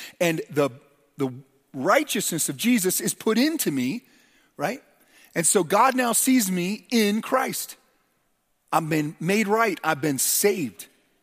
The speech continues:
It's justification. But then the Bible talks about being holy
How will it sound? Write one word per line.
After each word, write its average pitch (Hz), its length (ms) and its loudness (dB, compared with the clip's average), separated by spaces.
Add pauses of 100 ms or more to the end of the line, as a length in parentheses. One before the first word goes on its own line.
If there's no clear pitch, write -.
(480)
It's 135 100 -14
justification. 120 760 -10 (800)
But - 160 -6
then 285 160 2
the 277 60 -2
Bible 185 220 2
talks 175 280 -2
about 156 320 0 (720)
being 147 220 -2
holy 139 500 -8